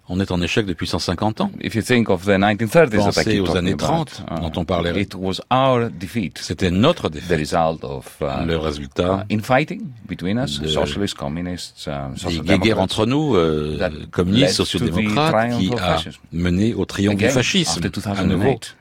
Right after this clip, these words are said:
Speaker 1: après
Speaker 2: The
Speaker 1: deux mille huit.
Speaker 2: crisis that we of the
Speaker 1: La
Speaker 2: left
Speaker 1: crise
Speaker 2: were always
Speaker 1: que nous avons
Speaker 2: predicting.
Speaker 1: laissée
Speaker 2: We
Speaker 1: prédisait
Speaker 2: never managed
Speaker 1: toujours,
Speaker 2: to take
Speaker 1: était toujours
Speaker 2: advantage
Speaker 1: prédite,
Speaker 2: of that
Speaker 1: mais on n'a
Speaker 2: politically.
Speaker 1: pas su en tirer un
Speaker 2: After
Speaker 1: avantage politique.
Speaker 2: nineteen ninety-one,
Speaker 1: Après
Speaker 2: the collapse of the
Speaker 1: mille neuf cent quatre-vingt-onze,
Speaker 2: Iron Curtain
Speaker 1: euh,
Speaker 2: left
Speaker 1: la,
Speaker 2: us
Speaker 1: la chute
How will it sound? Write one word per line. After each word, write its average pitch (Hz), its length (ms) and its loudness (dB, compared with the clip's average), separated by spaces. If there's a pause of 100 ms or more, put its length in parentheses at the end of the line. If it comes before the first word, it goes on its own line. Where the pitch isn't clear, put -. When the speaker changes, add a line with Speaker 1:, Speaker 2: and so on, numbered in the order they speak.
Speaker 1:
après 90 240 -4
Speaker 2:
The 80 60 -4
Speaker 1:
deux 85 60 2
mille 92 220 2
huit. 151 60 4
Speaker 2:
crisis 147 380 0
that 113 180 -6
we 135 180 4
of 117 120 0
the 113 80 2
Speaker 1:
La 95 80 4
Speaker 2:
left 120 140 4
Speaker 1:
crise 139 280 4
Speaker 2:
were 110 180 4
always 139 420 4
Speaker 1:
que 101 80 0
nous 87 120 0
avons 82 120 2 (100)
Speaker 2:
predicting. 82 140 0
Speaker 1:
laissée 131 360 0 (560)
Speaker 2:
We 87 60 -4
Speaker 1:
prédisait 98 260 2
Speaker 2:
never 127 140 2
managed 110 260 6
Speaker 1:
toujours, 160 300 2
Speaker 2:
to 85 140 -6
take 92 200 -8 (320)
Speaker 1:
était 92 200 -2
toujours 104 240 2
Speaker 2:
advantage 135 160 4
Speaker 1:
prédite, 185 200 0
Speaker 2:
of 90 140 -4
that 78 120 -2
Speaker 1:
mais 101 300 2
on 104 260 2
n'a 101 100 6
Speaker 2:
politically. - 80 -2
Speaker 1:
pas 107 120 2
su 131 320 0
en 95 120 0
tirer 107 300 2
un 101 60 2
Speaker 2:
After 98 100 4
Speaker 1:
avantage 104 400 2
politique. 113 260 4
Speaker 2:
nineteen 185 200 0
ninety-one, 80 440 -2 (300)
Speaker 1:
Après - 160 0
Speaker 2:
the 110 80 4
collapse - 0 -
of - 0 -
the 98 40 4
Speaker 1:
mille 92 80 4
neuf 95 140 4
cent 110 120 2
quatre-vingt-onze, 101 840 0
Speaker 2:
Iron 76 80 -6
Curtain - 800 -10
Speaker 1:
euh, 82 140 4
Speaker 2:
left 78 220 -4
Speaker 1:
la, 87 120 -2
Speaker 2:
us 85 80 -4
Speaker 1:
la 82 80 0
chute 113 260 2